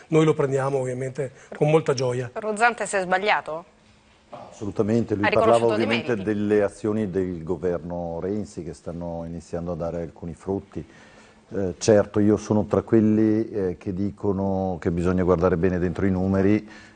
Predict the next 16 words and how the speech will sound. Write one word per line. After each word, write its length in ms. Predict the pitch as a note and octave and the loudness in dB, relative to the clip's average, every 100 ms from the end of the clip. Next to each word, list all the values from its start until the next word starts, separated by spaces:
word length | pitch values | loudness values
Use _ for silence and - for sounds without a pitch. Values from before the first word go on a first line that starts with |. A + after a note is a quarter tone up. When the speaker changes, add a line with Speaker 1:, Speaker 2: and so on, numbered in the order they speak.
| _ | _
Speaker 3:
ma 160 | F#2 F#2 | 2 4
la 120 | F#2+ | 4
trasformazione 880 | - G2+ - G#2+ G#2+ - A#2 G#2+ F#2+ | 2 -2 0 2 2 2 2 2 0
per 200 | - F#2 | -2 -2
un 180 | F#2 E2+ | 0 0
ragazzo 640 | F#2+ F#2+ F#2+ E2 - D#2+ | 2 2 0 -2 -8 -6
di 160 | D2+ F2+ | -2 -2
un 80 | |
contratto 920 | F2+ G2 - G2+ F#2 - - D2+ D2+ C#2+ | 2 0 4 4 4 0 -6 -4 -4 -4
dal 260 | E2 D2+ | -4 -2
tempo 280 | - F#2+ G2+ | 0 2 2
determinato, 1040 | F2 F2 F2+ F2 F2+ G2 F#2+ - D#2 D#2 | 0 2 2 4 2 2 2 -2 -2 -2
rinnovabile 540 | D#2 E2 E2 F2+ F2 F2+ | 0 0 4 4 4 2
ogni 240 | F2 F2+ | 2 -2
tre 160 | - F#2 | 0 2
mesi, 500 | F#2+ F#2+ D2+ D2 | 4 2 0 -4